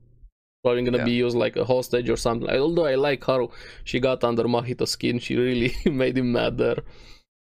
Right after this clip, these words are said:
Speaker 2: Mm-hmm.
Speaker 1: And while
Speaker 2: Yeah,
Speaker 1: Yuji's,
Speaker 2: hopefully
Speaker 1: Yuji's
Speaker 2: she doesn't
Speaker 1: fighting
Speaker 2: die.
Speaker 1: Mahito,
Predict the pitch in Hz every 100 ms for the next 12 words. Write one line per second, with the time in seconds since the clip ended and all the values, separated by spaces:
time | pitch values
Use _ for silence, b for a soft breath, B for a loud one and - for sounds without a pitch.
0 | _ _ - 85 82 80 - 131 135 143
1 | 143 151 143 143 156 339 190 175 160 156
2 | 147 147 143 143 - 156 143 147 131 160
3 | 165 156 - 147 147 147